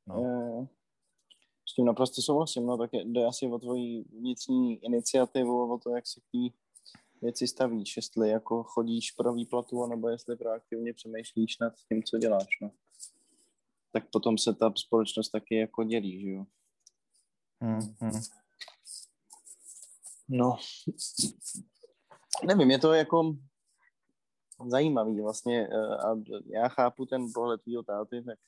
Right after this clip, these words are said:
Speaker 2: to je takovej ten klasický, praktický, jako mu-, musíš mít tohle, abys mohl mít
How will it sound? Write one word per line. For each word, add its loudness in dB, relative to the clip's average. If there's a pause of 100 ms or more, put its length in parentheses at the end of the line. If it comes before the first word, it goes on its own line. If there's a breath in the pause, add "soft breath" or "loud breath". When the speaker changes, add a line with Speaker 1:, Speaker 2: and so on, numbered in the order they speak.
Speaker 2:
to 0
je -2
takovej -2
ten -2
klasický, 0
praktický, 0 (800 loud breath)
jako -2
mu-, 2
musíš 0
mít 2
tohle, 4
abys -6
mohl -6
mít -2